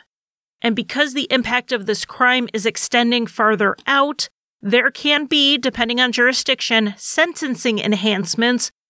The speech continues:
with a bias-motivated crime or a hate crime.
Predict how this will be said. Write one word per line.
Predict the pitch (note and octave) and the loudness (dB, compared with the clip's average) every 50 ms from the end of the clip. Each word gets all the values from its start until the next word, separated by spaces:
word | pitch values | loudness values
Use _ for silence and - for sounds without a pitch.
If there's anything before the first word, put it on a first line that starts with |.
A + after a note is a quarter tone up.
| _ _ | _ _
with | - G#3+ A#3+ B3+ B3 A#3+ - - - | 0 2 4 4 4 2 -2 -8 -4
a | - A#3 A3+ A3 A3 | 0 2 4 4 4
bias-motivated | F#3 E3 F3 G#3+ G#3 A3 A3 A3 G#3 - - G#3+ G3+ G#3 G#3 G#3+ F3+ G#3 G3+ F#3+ F3+ F3+ F3 E3+ E3+ | 2 0 0 2 4 4 4 4 2 2 2 4 4 4 4 4 4 2 2 2 2 0 -2 -4 -6
crime | - - B3+ A#3 G#3 G3+ G3 F#3+ G3 F#3 - - | -4 0 2 2 2 2 0 -2 -4 -6 -4 -2
or | G#3 G3+ G3+ G3+ F#3 G3 - - | 0 2 4 4 2 0 0 0
a | - G#3 F#3 F#3 | 0 0 0 0
hate | F3 - A#3 A3+ G3 - - - - | 0 -2 -2 -2 -2 -4 -8 -14 -14
crime. | - - - G3 E3+ D#3 D3 - - - - | -10 -6 -4 -2 -2 -2 -4 -8 -12 -16 -20